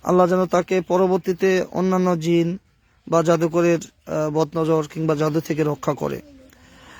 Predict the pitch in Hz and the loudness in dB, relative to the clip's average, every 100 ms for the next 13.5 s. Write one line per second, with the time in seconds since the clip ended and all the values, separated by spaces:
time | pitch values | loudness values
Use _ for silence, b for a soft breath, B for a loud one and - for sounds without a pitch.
0 | B B B B B - 196 214 - 233 | B B B B B 0 4 4 2 0
1 | 233 226 226 226 202 196 233 220 196 190 | 2 2 4 2 2 2 2 2 0 0
2 | 202 190 202 202 220 196 196 196 196 190 | -2 -2 -2 0 0 -2 -2 0 0 0
3 | 180 180 185 208 202 170 180 175 - 175 | 0 0 -2 0 0 0 0 2 0 0
4 | 185 190 - 185 170 208 185 170 165 170 | 0 -4 0 2 2 0 0 0 2 2
5 | 180 175 175 196 185 - 185 185 165 135 | 2 0 0 -2 -4 -2 -2 0 -2 -6
6 | 151 - 202 196 165 165 175 B B B | -8 -4 -2 0 0 -2 -6 B B B
7 | B - 202 - 208 196 190 196 185 190 | B 0 0 2 0 2 2 0 0 0
8 | 196 180 185 185 170 170 185 170 170 180 | 2 2 2 2 0 0 2 2 2 0
9 | 175 165 170 170 165 165 175 165 160 156 | 0 0 0 0 0 0 0 2 0 0
10 | 160 147 - 190 196 - B B B B | -2 -2 -4 -6 -6 -12 B B B B
11 | - 202 208 202 208 220 208 208 208 214 | 0 4 6 6 2 0 0 2 4 2
12 | - 196 175 190 196 - 196 190 175 175 | 0 -4 -2 -2 -2 -2 -2 -2 0 0
13 | 180 190 - 175 196 | 0 0 0 -2 -2